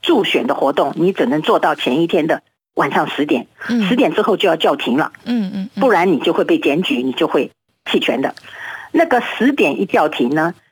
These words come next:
Speaker 1: 是谁在我居住的那个，那个，那个地方叫做太古城，在太古城的一个最大的酒楼，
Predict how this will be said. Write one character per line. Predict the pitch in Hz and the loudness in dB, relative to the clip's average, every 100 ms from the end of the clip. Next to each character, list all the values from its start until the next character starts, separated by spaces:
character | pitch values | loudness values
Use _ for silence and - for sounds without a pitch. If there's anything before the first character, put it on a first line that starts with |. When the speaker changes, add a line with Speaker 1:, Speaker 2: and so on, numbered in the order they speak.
| - - - | -20 -18 -10
Speaker 1:
是 | - 302 | 0 0
谁 | 214 - 151 165 208 | 0 0 2 2 2
在 | - 233 160 143 - _ _ _ _ _ _ _ | 0 0 2 -2 -10 _ _ _ _ _ _ _
我 | 190 139 | 2 2
居 | - - 233 | 0 0 0
住 | 269 175 | 2 2
的 | 151 | 2
那 | 147 156 | 0 0
个， | 151 131 - - - | -2 -4 -10 -10 -2
那 | 196 | 0
个， | - - | 0 -2
那 | 185 | -2
个 | - | 0
地 | - 143 | 2 2
方 | 160 156 | 2 0
叫 | 175 143 | 0 0
做 | 139 | -2
太 | - 131 | -2 -2
古 | - | -2
城， | - 123 143 - - - | -4 -4 -6 -10 -14 -2
在 | 262 | 0
太 | - - 269 | 0 0 0
古 | - 160 | 0 -2
城 | - - 165 | 0 -2 0
的 | 190 | 0
一 | 185 196 | 0 0
个 | 165 | -2
最 | - 330 220 160 | 0 2 2 2
大 | 220 165 | 0 0
的 | 156 | -2
酒 | - 131 | 0 2
楼， | 131 139 | 2 2